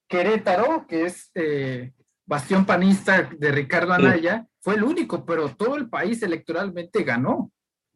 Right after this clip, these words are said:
Speaker 2: Sí, entonces no, no, no es exclusivo de, de algún lugar, ¿no? Entonces, están, están muy divertidos los comentarios.
Speaker 1: Oye, brother, aprovechando que eres del sureste y que ahorita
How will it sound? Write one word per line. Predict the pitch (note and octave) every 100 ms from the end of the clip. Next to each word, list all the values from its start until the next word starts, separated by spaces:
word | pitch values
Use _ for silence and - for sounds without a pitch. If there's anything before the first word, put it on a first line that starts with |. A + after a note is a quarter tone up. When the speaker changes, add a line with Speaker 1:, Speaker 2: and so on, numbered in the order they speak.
| -
Speaker 2:
Sí, | E3+ D#3+
entonces | B2+ C#3+
no, | D#3
no, | D#3 D#3
no | D3+ D3+
es | E3+
exclusivo | E3 - B2+ - C#3 C#3+
de, | B2+ A#2+
de | B2
algún | A#2+ A#2+ B2+
lugar, | A#2+ A2+ - -
¿no? | B2+ _
Entonces, | _ C3 B2+ C3 B2 _ _ - - _
están, | _ - D3+ E3
están | D#3 - D3+ D#3 D#3 D3 C3+ - _ -
muy | C#3
divertidos | D3 C#3 A#2+ C3 A#2+
los | A2+
comentarios. | - A2+ A#2+ A#2+ - - _ _ _ _ -
Speaker 1:
Oye, | F#3 G3
brother, | G3+ F#3 D#3 - _
aprovechando | F#3 F3+ G#3 G3 A#3+ A#3+
que | -
eres | F#3+ F#3+
del | E3
sureste | C#3 D3 D3+ D3+ D3+ D3+
y | D3+
que | C3
ahorita | C#3+ D3+ D#3 C3+ C3